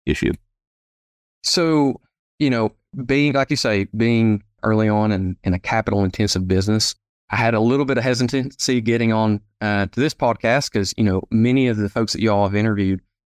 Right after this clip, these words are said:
Speaker 2: have had such a significant contribution, if it's giving away their business or, you know, in some significant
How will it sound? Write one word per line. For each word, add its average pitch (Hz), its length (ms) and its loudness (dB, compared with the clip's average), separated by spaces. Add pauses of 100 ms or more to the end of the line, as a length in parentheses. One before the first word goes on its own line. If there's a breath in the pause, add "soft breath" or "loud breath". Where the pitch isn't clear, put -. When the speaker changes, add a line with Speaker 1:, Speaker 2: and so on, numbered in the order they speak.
(120)
Speaker 2:
have 107 100 -4
had 101 180 0
such - 460 -2
a 117 60 -2
significant 113 520 -2
contribution, 101 720 0
if 98 160 -2
it's - 160 -4
giving 117 220 0
away 107 160 0
their 101 120 -2
business 101 500 -2 (520)
or, 98 600 2
you 107 120 2
know, 92 160 0
in 101 220 0
some 113 640 0
significant 104 560 -2